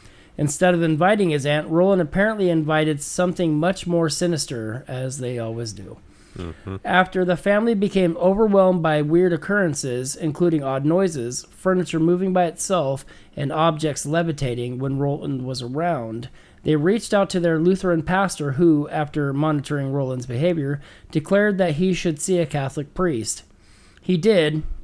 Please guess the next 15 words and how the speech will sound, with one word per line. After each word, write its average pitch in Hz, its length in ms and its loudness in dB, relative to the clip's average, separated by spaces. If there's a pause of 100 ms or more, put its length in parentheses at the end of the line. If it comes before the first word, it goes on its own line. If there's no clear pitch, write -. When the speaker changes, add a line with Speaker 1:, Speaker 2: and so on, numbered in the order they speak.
(400)
Speaker 1:
During 170 380 4
the 160 80 4
resulting 165 560 2
exorcism, 147 640 0
the 151 80 0
boy 160 240 2
slashed 190 540 0
the 151 80 -8
Catholic 160 480 -4
priest's 147 320 -4
arm 175 420 2
with 151 220 -2
a 139 100 -2
bed 190 400 0
spring. 156 300 -8